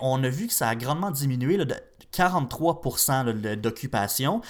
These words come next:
Et donc, le résultat, c'est que la propagation de la maladie a beaucoup ralenti. Et ça, dans les statistiques,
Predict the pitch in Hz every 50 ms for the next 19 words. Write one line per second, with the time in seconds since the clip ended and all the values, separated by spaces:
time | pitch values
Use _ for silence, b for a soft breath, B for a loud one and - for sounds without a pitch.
0 | B B B 131 135 147 139 139 127 120 113 135 131 117 120 107 - 190 220 254
1 | - - - 127 113 - - 123 117 120 117 117 110 127 190 202 170 127 117 110
2 | 107 110 143 208 226 - - 127 123 - - 127 120 123 160 226 - - - 233
3 | 240 240 B B B 120 127 123 123 117 117 - - 180 170 120 127 117 - -
4 | - - 190 143 127 120 - - 113 - - - - - 143 143